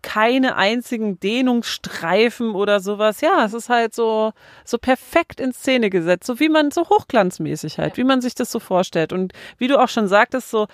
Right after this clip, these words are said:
Speaker 1: wirklich feministisch sind diese Bilder halt nicht. Das sind halt so null acht fünfzehn ästhetisch
Speaker 2: Mhm.
Speaker 1: nicht schmuddelig, aber ja, halt auch schon tausendmal gesehen, ne?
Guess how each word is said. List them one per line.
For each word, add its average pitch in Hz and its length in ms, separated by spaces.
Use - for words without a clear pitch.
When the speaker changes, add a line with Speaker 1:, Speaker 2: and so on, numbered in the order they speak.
Speaker 1:
wirklich 233 460
feministisch 214 960
sind 247 260
diese 226 240
Bilder 240 440
halt 233 200
nicht. 285 320
Das 214 140
sind 262 180
halt 262 200
so 285 180
null 285 240
acht - 260
fünfzehn 262 760
ästhetisch 262 960
Speaker 2:
Mhm. 226 200
Speaker 1:
nicht 240 240
schmuddelig, 285 840
aber 214 380
ja, 233 600
halt 220 220
auch - 140
schon 269 180
tausendmal 254 580
gesehen, 220 480
ne? 196 220